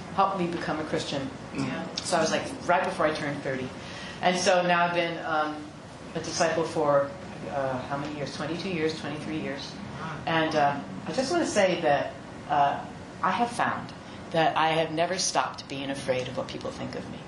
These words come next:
Speaker 2: Mm.
Speaker 1: And I just thought I'd bring that up in this room of great artists,
Speaker 2: Mm.
Speaker 1: that I wonder whether anyone else has that experience. Do any of you, like, deal with that feeling of,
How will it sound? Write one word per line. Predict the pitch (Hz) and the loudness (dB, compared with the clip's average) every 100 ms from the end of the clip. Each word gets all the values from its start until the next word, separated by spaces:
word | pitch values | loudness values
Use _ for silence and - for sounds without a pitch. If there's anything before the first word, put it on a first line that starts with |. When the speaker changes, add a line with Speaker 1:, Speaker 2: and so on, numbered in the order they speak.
| 220 | -6
Speaker 2:
Mm. | 214 196 202 - 127 123 247 - - 208 | -4 -4 -6 -6 -6 -4 -4 -6 -4 0
Speaker 1:
And | |
I | 202 233 | 2 2
just | 311 | 2
thought | 370 320 | 4 4
I'd | 233 | 4
bring | 202 208 | 2 0
that | 196 - | 0 2
up | 160 180 | 2 0
in | 180 160 | -2 -6
this | 165 - - | -6 -8 -6
room | 156 151 151 147 | -6 -4 -6 0
of | 143 - | 0 0
great | 139 147 - | -2 -4 -2
artists, | 143 131 143 127 | -4 -2 -2 0
Speaker 2:
Mm. | 127 110 - - - - - | 0 0 -2 -8 -10 -6 4
Speaker 1:
that | 185 190 165 139 165 | 4 4 -2 -4 2
I | 202 208 | 2 4
wonder | 214 240 196 175 | 4 4 4 2
whether | 170 175 175 | 2 2 2
anyone | 170 185 196 | 0 0 0
else | 170 160 - - - | 0 -2 -4 -8 -8
has | - 196 190 | 0 0 2
that | 185 180 | 2 2
experience. | - - 202 135 135 | 0 -2 -2 -2 -2
Do | 214 | 0
any | 220 247 | 4 4
of | 262 | 4
you, | 233 | 4
like, | 202 165 156 151 | 4 2 0 0
deal | 202 208 | 2 2
with | 190 190 | 2 4
that | 180 175 - | 4 4 0
feeling | 180 175 180 165 | 0 0 0 -2
of, | 143 | -4